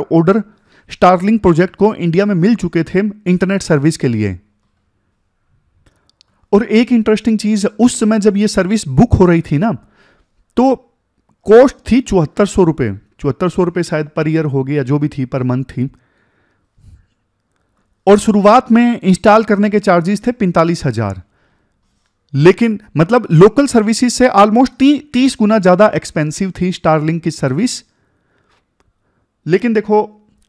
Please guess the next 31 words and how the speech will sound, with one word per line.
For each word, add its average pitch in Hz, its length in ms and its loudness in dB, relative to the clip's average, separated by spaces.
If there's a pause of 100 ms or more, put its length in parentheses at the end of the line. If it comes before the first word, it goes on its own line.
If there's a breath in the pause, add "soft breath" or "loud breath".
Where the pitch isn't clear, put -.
(240)
ये 147 140 4
उस 226 220 0
समय 214 180 0
की 208 120 -4
बात 165 260 -4
थी 185 60 0
दो 160 160 2
हज़ार 139 280 0
इक्कीस - 420 -8
में, 180 140 -4 (320 soft breath)
अब 208 220 0
तीन 220 200 -2
साल 185 220 -2
बाद 175 200 0
सिचुएशन 170 560 -2 (280)
थोड़ी 165 180 0
चेंज 165 260 -2
हो 127 140 -2
गई 107 200 -4
है। 92 260 -8 (1700)
अभी 165 180 4
देखो 240 260 2
सरकार 190 440 2
ने 196 100 0
ना 190 220 -2 (600)
रेगुलेटरी 208 540 2
फ्रेमवर्क 185 440 0
को 202 100 2
रिवाइज 156 380 0
किया 170 240 -2
है 165 260 -6